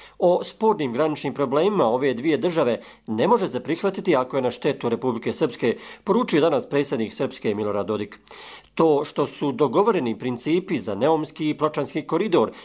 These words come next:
i malogranični prelazi kako bi Hrvatska uspješno razriješila brojne granične probleme sa B I H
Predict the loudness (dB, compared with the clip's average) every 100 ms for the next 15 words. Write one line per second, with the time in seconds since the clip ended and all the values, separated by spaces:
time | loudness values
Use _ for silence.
0 | -8 -2 2 4 2 2 0 0 -2 -4
1 | 0 2 2 0 -2 -2 -2 -2 0 2
2 | 2 0 -2 -2 -2 0 0 2 2 2
3 | 0 -2 -2 0 0 4 2 2 2 0
4 | -2 -4 -6 -2 0 0 0 -2 -2 -2
5 | 0 0 0